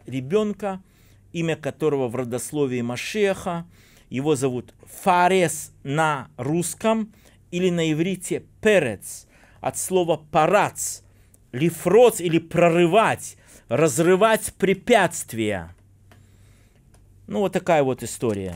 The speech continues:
с Иудой случилась. И я опять возвращаюсь уже с тридцать восьмой на тридцать седьмую главу и хочу рассказать историю Иосифа, потому что она почти все остальное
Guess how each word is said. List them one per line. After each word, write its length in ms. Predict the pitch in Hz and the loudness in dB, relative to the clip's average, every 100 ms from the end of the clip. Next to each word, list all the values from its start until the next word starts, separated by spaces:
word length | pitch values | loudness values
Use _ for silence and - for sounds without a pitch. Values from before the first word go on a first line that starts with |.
| 85 | -10
с 160 | - 165 | -8 0
Иудой 540 | 170 170 139 98 82 | 2 2 0 -2 -6
случилась. 800 | - 107 98 - 92 73 - - | -10 -10 -10 -10 -12 -14 -20 -18
И 100 | 165 | -4
я 120 | 190 | -2
опять 320 | 240 247 226 208 | 0 0 -2 -2
возвращаюсь 600 | 160 160 - 175 151 - | -6 -4 -2 0 -2 -6
уже 400 | 139 147 131 - | -10 -6 -6 -8
с 60 | - | -10
тридцать 340 | 147 143 131 | -10 -8 -8
восьмой 380 | 143 - 160 143 | -8 -6 -4 -4
на 100 | 120 | -4
тридцать 340 | 147 139 127 | -8 -10 -10
седьмую 360 | 120 123 135 139 | -10 -8 -8 -4
главу 360 | 156 196 247 - - - - - - | -4 -4 -8 -12 -20 -20 -20 -20 -10
и 80 | 214 | -6
хочу 320 | 233 - 214 | -4 -2 -2
рассказать 540 | 190 - 165 170 - | -2 -2 0 -2 -2
историю 800 | - - - 170 165 160 143 - - _ - | -8 -6 0 2 2 2 0 -6 -14 _ -8
Иосифа, 840 | 147 165 165 151 - 117 101 90 - - - | 2 6 6 4 -2 -8 -8 -10 -14 -20 -16
потому 300 | 131 127 190 | -8 -2 -2
что 180 | 196 190 | 0 -2
она 160 | 180 175 | -2 -2
почти 720 | 175 - - - 214 190 - _ _ | -4 -6 -10 -10 -8 -8 -12 _ _
все 220 | - 202 | -6 -2
остальное 640 | 180 - 165 170 160 151 | 0 0 0 2 2 0